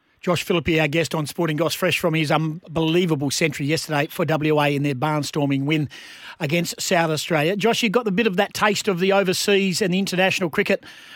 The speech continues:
just recently. You didn't make the T twenty World Cup squad. Um, there is some doubt now on Marcus Stoinis. They've got reserves and the like.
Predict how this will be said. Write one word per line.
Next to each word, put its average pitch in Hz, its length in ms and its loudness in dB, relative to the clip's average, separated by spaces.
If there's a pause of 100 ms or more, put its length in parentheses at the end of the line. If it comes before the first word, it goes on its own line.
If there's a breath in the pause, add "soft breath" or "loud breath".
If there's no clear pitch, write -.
(140 loud breath)
just 190 260 0
recently. 185 480 2
You 190 120 2
didn't 190 260 0
make 185 220 2
the 214 60 -2
T 185 220 0
twenty 170 320 0
World 170 400 0
Cup - 320 -2
squad. 185 480 0
Um, 165 400 2
there 160 160 0
is 190 100 0
some 180 240 0
doubt 175 220 2
now 170 220 2
on 160 80 0
Marcus 170 440 0
Stoinis. 180 340 0
They've 143 120 -2
got 185 180 2
reserves 170 520 2
and 156 80 2
the 156 40 2
like. 170 280 4